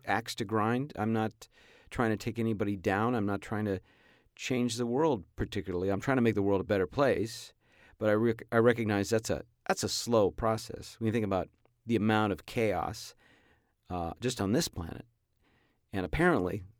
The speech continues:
there are others. I mean, if we had to go to, if Earth was all totally handled, we had to go to Venus because they have, they have a real problem in Venus because nobody can live there.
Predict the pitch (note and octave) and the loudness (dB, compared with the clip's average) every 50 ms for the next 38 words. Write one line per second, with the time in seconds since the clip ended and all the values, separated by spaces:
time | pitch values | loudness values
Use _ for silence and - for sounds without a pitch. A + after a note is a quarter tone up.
0 | _ _ - G#2 G#2+ G2+ G2+ G2 F2+ A2+ C3+ G2+ - - - - - _ _ _ | _ _ 0 2 4 4 4 4 4 2 2 2 0 -2 -6 -8 -14 _ _ _
1 | _ _ _ _ _ _ _ _ _ _ _ - - - - _ _ _ _ _ | _ _ _ _ _ _ _ _ _ _ _ -20 -20 -20 -20 _ _ _ _ _
2 | - - G#2 G2+ G2+ G#2 G#2 G#2+ - D#3 D#3+ D#3+ D3 A#2+ B2 A#2 G#2+ F#2+ G2 B2 | -14 -8 -6 -4 -2 -2 0 0 2 4 4 4 4 4 4 4 4 4 2 2
3 | B2 - - - D3+ F#3+ A3 - - E3 D3+ A#2+ C#3 B2+ B2+ B2 - C3+ A#2+ A#2 | 0 2 4 6 8 8 8 6 4 2 2 6 6 6 6 4 4 2 2 4
4 | A2 G#2+ A#2 B2 A#2 A2 G2 F#2+ G2+ G#2+ A#2+ B2+ C#3 B2+ A#2+ A2 F2+ F2+ A#2+ B2 | 4 2 2 2 2 2 0 0 0 0 2 2 2 2 2 2 2 2 2 4
5 | A#2+ A2+ A2+ A2 - G#2 F#2+ - G2+ F2+ G#2+ A2 G2+ F#2 - - A2+ A2+ G#2 G2+ | 4 4 2 0 -2 -6 -8 -8 -4 -2 -2 -2 -2 -4 -6 -4 -2 -2 0 2
6 | A2+ B2 A#2+ A2+ A#2+ - A#2 A2+ A2+ G#2 G2+ F#2+ F#2 F#2 F2+ A#2+ A#2 A2 G2+ - | 2 4 4 2 2 2 4 4 4 4 2 0 -2 -2 0 0 2 0 0 -2
7 | - - F#2+ - A2 G2 - - - - - A2 A2 G#2 G#2 G2 - F#2 F#2+ G2+ | -4 -8 -6 -4 -2 -2 -4 -4 -8 -6 -4 -2 0 0 -2 -2 -2 -2 -2 0
8 | G#2+ G2+ E2+ E2+ F2 D#2+ - - | -2 -2 -2 -4 -6 -6 -6 -10